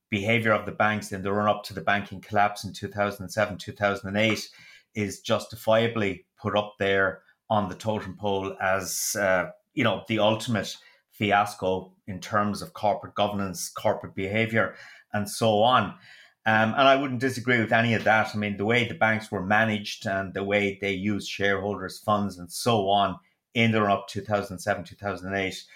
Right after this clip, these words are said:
uh, was absolutely diabolical, and particularly in hindsight, the more we learn about it. But the point I'm really trying to make is that it is not unique to the private sector.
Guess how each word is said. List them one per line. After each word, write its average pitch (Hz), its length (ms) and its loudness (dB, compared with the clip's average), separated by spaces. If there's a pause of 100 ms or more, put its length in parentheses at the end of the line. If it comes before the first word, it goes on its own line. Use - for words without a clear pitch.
(280)
uh, 98 180 4
was 98 240 2
absolutely 98 800 -2
diabolical, 95 800 0 (100)
and 92 200 -10
particularly 113 560 -2
in 95 100 -6 (160)
hindsight, 101 640 -2 (340)
the 98 80 -6
more 98 320 0
we 92 100 -4
learn 98 480 0
about 107 380 2
it. 82 180 -8 (500)
But 117 160 0
the 113 100 -2
point 165 500 2 (100)
I'm 120 120 2
really 127 240 2
trying 117 240 -2
to 104 40 -2
make 107 400 -2
is 101 320 -4
that 101 300 4 (640)
it 113 280 -2 (100)
is 110 560 -2 (100)
not 123 460 2 (220)
unique 107 600 0 (180)
to 101 360 0
the 98 580 -4
private 104 380 0
sector. 120 500 0